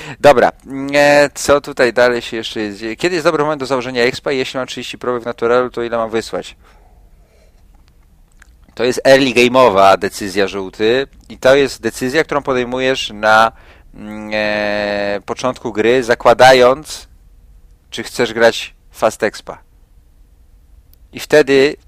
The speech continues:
w build jest wplecony moment, kiedy musisz postawić expa i wtedy to robisz. Co do transferu, mm, e, jeżeli uważasz, że jest zagrożenie, że może zostać zaatakowany i chcesz używać probek, czy też dron do obrony, wtedy przesyłasz więcej do naturala, a zostawiasz mniej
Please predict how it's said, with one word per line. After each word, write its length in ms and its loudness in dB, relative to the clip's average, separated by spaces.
w 240 -20
build 280 -10
jest 200 -4
wplecony 580 -4
moment, 360 -4
kiedy 240 -12
musisz 280 -16
postawić 460 -2
expa 340 -4
i 60 -8
wtedy 260 -8
to 100 -4
robisz. 320 -2
Co 160 -4
do 80 -6
transferu, 640 0
mm, 400 -14
e, 380 2
jeżeli 540 0
uważasz, 560 2
że 300 -2
jest 200 -2
zagrożenie, 560 -2
że 120 -12
może 200 -14
zostać 300 -10
zaatakowany 580 0
i 60 -16
chcesz 320 -10
używać 360 -4
probek, 800 2
czy 140 -20
też 200 -10
dron 400 0
do 120 -2
obrony, 440 -2
wtedy 240 -8
przesyłasz 420 -6
więcej 600 -4
do 140 -8
naturala, 600 0
a 80 2
zostawiasz 400 -6
mniej 280 -8